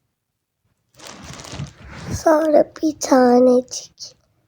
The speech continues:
Arkadaşlar geçen almıştım. Benim yarısını bulamadım. Ben de yenisini aldım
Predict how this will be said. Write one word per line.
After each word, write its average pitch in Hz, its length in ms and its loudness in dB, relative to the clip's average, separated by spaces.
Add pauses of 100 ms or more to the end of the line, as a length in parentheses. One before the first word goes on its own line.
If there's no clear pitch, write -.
(2500)
Arkadaşlar 349 520 6
geçen 311 480 6
almıştım. 349 840 0
Benim 339 520 2 (680)
yarısını 359 600 6
bulamadım. 359 680 6 (380)
Ben 339 260 4
de 349 40 4
yenisini 330 640 2
aldım 269 500 -4